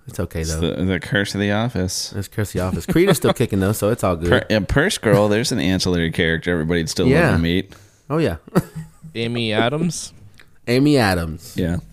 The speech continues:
Speaker 1: But either way, it was really cool to meet him. Uh,
Speaker 3: So you didn't
Speaker 1: his
Speaker 3: talk to him
Speaker 1: demeanor
Speaker 3: at
Speaker 1: is
Speaker 3: all?
Speaker 1: kinda the, I didn't really because they were moving it along pretty quickly, but his demeanor is kinda the same. Like, uh, I mean, his character, Kevin, is a,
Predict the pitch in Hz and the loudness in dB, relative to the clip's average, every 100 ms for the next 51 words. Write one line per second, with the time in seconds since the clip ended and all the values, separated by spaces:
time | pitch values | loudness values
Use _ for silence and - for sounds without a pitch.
0 | - - - _ - _ _ _ _ _ | -20 -20 -20 _ -20 _ _ _ _ _
1 | - - - 156 175 147 107 107 147 160 | -20 -10 0 4 6 6 6 6 6 6
2 | 156 147 151 127 131 131 131 127 - _ | 4 4 4 4 4 4 2 0 -8 _
3 | _ _ 120 120 120 113 156 190 160 160 | _ _ 0 2 4 6 6 6 6 6
4 | 175 117 135 190 175 151 135 - _ _ | 6 6 6 6 4 2 0 -8 _ _
5 | _ _ 160 170 165 160 147 143 151 151 | _ _ 0 2 4 4 4 6 4 4
6 | 156 151 156 143 139 131 123 120 127 139 | 4 6 6 6 6 4 4 2 2 -2
7 | 117 - 139 165 139 123 160 160 147 165 | -2 -4 -2 -2 0 2 0 0 2 2
8 | 262 208 175 170 139 - 147 156 113 104 | 0 -2 -2 -2 -2 -2 0 2 2 0
9 | - _ _ _ - - _ - 113 107 | -2 _ _ _ -20 -20 _ -4 0 2
10 | 104 - - 123 135 139 156 151 139 - | 2 0 0 2 4 4 2 2 0 0
11 | 143 123 120 113 110 107 123 | 2 4 2 4 4 2 0